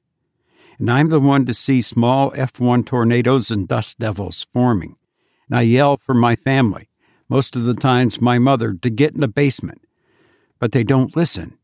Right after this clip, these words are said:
and we watch from the doorways. The twisters tear up the trees and blow off roofs, but no one is hurt. Embers fill the air, and fires leap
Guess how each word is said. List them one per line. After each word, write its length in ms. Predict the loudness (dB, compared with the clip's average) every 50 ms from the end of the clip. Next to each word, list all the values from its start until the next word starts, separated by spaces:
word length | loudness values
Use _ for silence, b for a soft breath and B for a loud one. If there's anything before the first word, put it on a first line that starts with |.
| _
and 220 | -6 0 0 2 4
we 140 | 4 2 2
watch 520 | 0 0 0 0 -2 -2 -6 -10 -16 -8
from 200 | -4 0 0 0
the 60 | 0
doorways. 800 | 0 2 2 4 4 4 2 0 -2 -6 -6 -6 -6 -6 -6 -4
The 120 | -4 -6 -6
twisters 580 | -4 -2 -2 -2 -2 -2 -2 -4 -4 -4 -4
tear 320 | -6 -2 0 2 2 2 2
up 120 | 0 -2 _
the 100 | -6 -6
trees 400 | -2 0 2 4 4 4 4 4
and 180 | 2 0 0
blow 320 | 0 0 2 4 4 2 2
off 380 | 0 0 -2 -4 -8 -10 _
roofs, 480 | -2 2 2 2 2 0 -4 -8 -10 -12 _ _ _ _ _ _ _ _ _ _ _ _ _
but 120 | -4 -2 0
no 160 | 0 0 0
one 200 | 2 2 0 0
is 140 | 0 -2 -4
hurt. 240 | -8 -8 -8 -10 -16 _ _ _ _ _ _ _ _ _ _ _ _ _ _ _ _ _
Embers 460 | 0 0 0 2 0 -2 -2 -4 -8 -12
fill 340 | -4 0 2 2 4 4
the 200 | 4 2 2 2
air, 500 | 2 2 0 0 -2 -8 -12 -18 -20 _ _ _ _ _ _ _
and 120 | -10 -10 -10 _
fires 560 | -2 0 0 0 0 0 0 0 0 -2 -2 0
leap 300 | 2 4 4 2 0